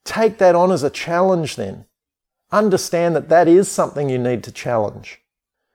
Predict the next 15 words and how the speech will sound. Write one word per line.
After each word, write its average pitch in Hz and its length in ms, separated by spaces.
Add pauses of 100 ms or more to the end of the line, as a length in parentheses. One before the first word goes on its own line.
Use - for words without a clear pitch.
(160)
Understand 180 600
that 147 100
it 143 120
is 165 180
something 156 300
you 151 80
need 151 180
to - 100
learn 160 420
about. 110 340 (1000)
There 214 220
is 190 80
a 151 60
lot 156 420
of 196 320